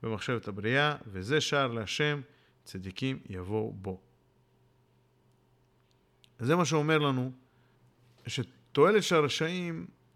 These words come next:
מסביר קצת את הנושא של התועלת של הרשעים, באמת, אה, יש בזה הסברים הרבה בכל מיני מקומות, שצריך להבין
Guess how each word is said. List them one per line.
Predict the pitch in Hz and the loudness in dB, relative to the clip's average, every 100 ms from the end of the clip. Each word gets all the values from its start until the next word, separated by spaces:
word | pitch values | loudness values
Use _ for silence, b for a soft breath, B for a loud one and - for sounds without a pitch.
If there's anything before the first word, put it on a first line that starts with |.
| _ _ _ - | _ _ _ -14
מסביר | - 131 135 120 120 185 | -12 -4 0 0 2 4
קצת | 160 151 123 | 4 0 -4
את | 113 | -8
הנושא | 123 117 135 | -6 -6 -6
של | 123 | -8
התועלת | 117 123 127 | -6 -4 -4
של | - | -6
הרשעים, | 110 - 139 160 135 | -8 -8 -6 -6 -6
באמת, | 120 127 127 127 | -6 -8 -8 -8
אה, | 120 117 | -8 -8
יש | 113 - | -12 -12
בזה | 113 117 | -12 -10
הסברים | 104 110 113 127 | -8 -6 -4 -4
הרבה | 110 104 135 | -6 -4 -4
בכל | 123 - | -6 -8
מיני | 131 123 | -8 -8
מקומות, | 110 117 127 165 - b b b b b b b | -8 -4 -2 -2 -6 b b b b b b b
שצריך | - 117 160 151 | -10 -2 0 4
להבין | 139 131 143 196 180 170 | 4 4 2 0 -2 -4